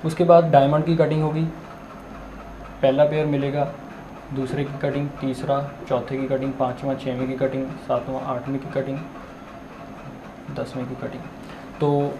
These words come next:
इस, अ, सिमिलरली आपके जब बीस पेयर डायमंड के हो जाते हैं, आपका लेवल ब्लू डायमंड हो जाता है।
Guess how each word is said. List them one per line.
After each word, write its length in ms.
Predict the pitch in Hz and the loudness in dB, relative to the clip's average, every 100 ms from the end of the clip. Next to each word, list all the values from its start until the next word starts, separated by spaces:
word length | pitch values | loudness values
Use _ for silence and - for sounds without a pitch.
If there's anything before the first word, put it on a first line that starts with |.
| - | -8
इस, 200 | 160 - | -8 -2
अ, 0 | 151 147 143 139 135 | 4 6 6 6 4
सिमिलरली 520 | 131 156 160 165 170 170 | 4 4 8 8 8 8
आपके 340 | 143 - 160 | 6 6 2
जब 260 | 151 147 147 147 135 127 - 160 | 6 6 6 6 6 6 2 0
बीस 680 | 143 170 180 - - - - - - | 4 4 4 0 -8 -10 -12 -12 -2
पेयर 200 | 139 143 | 4 4
डायमंड 460 | 139 139 143 165 165 | 8 8 10 6 6
के 60 | |
हो 100 | 160 | 6
जाते 260 | 135 127 143 | 6 6 4
हैं, 80 | 143 | 2
आपका 260 | 139 - | 2 6
लेवल 300 | 143 139 147 147 - - - - 135 | 8 8 4 -2 -10 -14 -14 -6 4
ब्लू 200 | 147 175 | 10 12
डायमंड 300 | 165 160 151 | 12 10 8
हो 80 | 147 | 8
जाता 240 | 143 | 6
है। 100 | 151 | 4